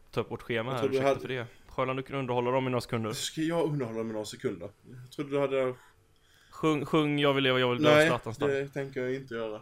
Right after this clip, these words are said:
Speaker 2: Eh,
Speaker 1: Ska vi se här. Eh, jag har ju ett litet dokument här, va? Jag har
Speaker 2: Jag tror du
Speaker 1: tider och allt
Speaker 2: kunde
Speaker 1: framför
Speaker 2: utan till.
Speaker 1: mig.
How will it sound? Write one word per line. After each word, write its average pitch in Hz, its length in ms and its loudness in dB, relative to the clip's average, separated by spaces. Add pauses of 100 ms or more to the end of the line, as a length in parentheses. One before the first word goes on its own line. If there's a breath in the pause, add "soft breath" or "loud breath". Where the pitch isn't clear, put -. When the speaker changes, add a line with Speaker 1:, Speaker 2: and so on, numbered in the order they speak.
(1040 soft breath)
Speaker 2:
Eh, 113 520 -4 (400)
Speaker 1:
Ska 120 240 -18
vi 117 80 -14
se - 360 -18 (300)
här. - 440 -14 (240)
Eh, - 60 -18 (760 soft breath)
jag - 60 -20
har 120 100 -14
ju 113 40 -12
ett - 100 -20
litet 113 260 -20
dokument 151 560 -10
här, - 100 -12
va? - 180 -14
Jag - 60 -16
har 135 60 -14
Speaker 2:
Jag - 100 -16
tror - 120 -6
du 120 60 -4
Speaker 1:
tider 180 140 -2
och 190 60 0
allt - 100 -4
Speaker 2:
kunde 143 160 -4
Speaker 1:
framför 123 180 -6
Speaker 2:
utan 101 180 -8
till. 120 100 -10
Speaker 1:
mig. - 140 -14